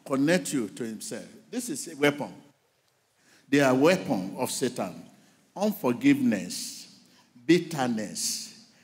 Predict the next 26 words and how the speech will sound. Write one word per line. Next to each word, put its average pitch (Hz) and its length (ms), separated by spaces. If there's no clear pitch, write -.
envy, 147 680
jealousy, 160 800
jealousy, 165 800
hatred. 156 720
It, 156 480
these 233 180
are 170 100
the 139 260
weapons 180 480
Satan 165 320
used. 123 380
This 247 200
is 175 160
why 175 320
I 143 60
say, 175 260
look, 202 260
don't 302 240
hold 208 240
offense. 123 680
Satan 208 400
used 170 220
offense 156 440
to 131 100
connect 139 400
us 101 300